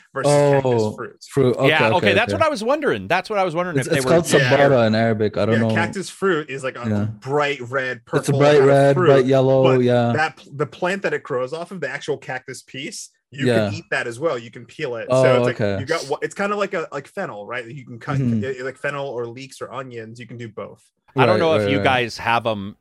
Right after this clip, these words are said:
Speaker 3: um, I don't know if they're se-, it, it, where they are even grown or anything for Silver and Reg where they are, but my favorite fruit in the fucking world,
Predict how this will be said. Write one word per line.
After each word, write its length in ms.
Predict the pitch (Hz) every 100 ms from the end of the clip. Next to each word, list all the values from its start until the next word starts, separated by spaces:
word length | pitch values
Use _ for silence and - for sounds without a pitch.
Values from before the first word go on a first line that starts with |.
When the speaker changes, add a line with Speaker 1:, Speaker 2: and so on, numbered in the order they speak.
| -
Speaker 3:
um, 360 | 110 107 101 101
I 80 | 131
don't 100 | 139
know 140 | 131 117
if 100 | -
they're 200 | 107 95
se-, 200 | - 113
it, 400 | 107 107 107 101
it, 220 | 110 -
where 280 | 110 123 120
they 280 | 113 110 -
are 160 | 101 104
even 240 | 98 98
grown 320 | 92 101 101
or 80 | 95
anything 340 | 92 - 98
for 140 | 92 95
Silver 340 | - 110 92
and 140 | 90 98
Reg 220 | 107 87
where 180 | 95 92
they 180 | 117
are, 180 | 95 82 _ _ - -
but 160 | 131 -
my 240 | 131 139
favorite 680 | - - 139 131 127 143 _ _
fruit 400 | _ - 135 117 -
in 220 | 131 123
the 120 | 107 - _ _
fucking 540 | - 151 - 147 131 107
world, 480 | 127 117 80 85